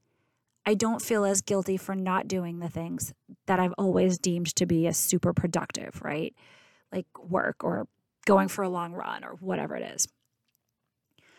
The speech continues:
And maybe that's because some basic needs of my own have actually been met. So now I don't need to be so hard on myself. I can just let it go for a little bit.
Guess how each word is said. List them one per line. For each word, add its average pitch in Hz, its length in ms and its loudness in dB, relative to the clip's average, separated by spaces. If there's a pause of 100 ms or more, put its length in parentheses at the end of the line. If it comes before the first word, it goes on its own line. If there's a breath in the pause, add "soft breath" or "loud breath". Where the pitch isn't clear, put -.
(280 soft breath)
And 247 180 6
maybe 330 400 8
that's 277 240 4
because 190 680 2 (760)
some 214 280 0
basic 208 400 2
needs 196 200 -4
of 185 100 -6
my 175 280 -2
own 170 540 -6
have - 220 -6
actually 175 380 -2
been 165 300 -12
met. - 180 -12 (760)
So - 180 -2
now 196 260 0
I 214 80 2
don't 208 200 -2
need 196 260 -6
to - 80 -6
be 185 160 -8
so - 220 -2
hard 175 200 -8
on - 120 -8
myself. - 500 -10 (840)
I 190 80 -6
can 190 220 -6
just - 240 -2 (440)
let 175 200 -4
it 190 100 -6
go 196 340 -6 (220)
for - 180 -16
a 165 60 -6
little - 200 -10
bit. - 140 -20